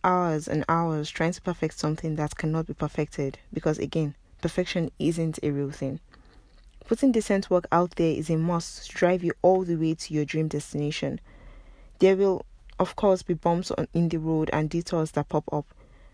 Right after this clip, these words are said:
but you have to start somewhere and you have to keep going. No one starts out being perfect.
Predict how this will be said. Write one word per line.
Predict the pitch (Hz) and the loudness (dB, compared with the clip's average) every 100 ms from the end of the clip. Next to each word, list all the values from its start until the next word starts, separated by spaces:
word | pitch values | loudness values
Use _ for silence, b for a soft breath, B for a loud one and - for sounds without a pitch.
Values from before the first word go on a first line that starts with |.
| b b | b b
but | 165 - | 0 0
you | 185 | -2
have | 175 214 | 2 0
to | - | 0
start | 190 156 156 | 0 2 0
somewhere | - 143 143 139 - | -2 -2 -2 -4 -4
and | - | -4
you | 143 | -2
have | 143 151 - | -2 -2 -4
to | 165 | -10
keep | - 139 | -10 -8
going. | 147 139 143 - - - - _ - - - - - - - - | -6 -4 -6 -10 -18 -20 -20 _ -20 -20 -20 -20 -20 -20 -8 2
No | 214 | 4
one | 190 165 | 6 2
starts | - 147 - | 2 0 2
out | 147 143 | -2 0
being | 143 143 | -4 -4
perfect. | 135 139 - - - | -4 -6 -8 -12 -20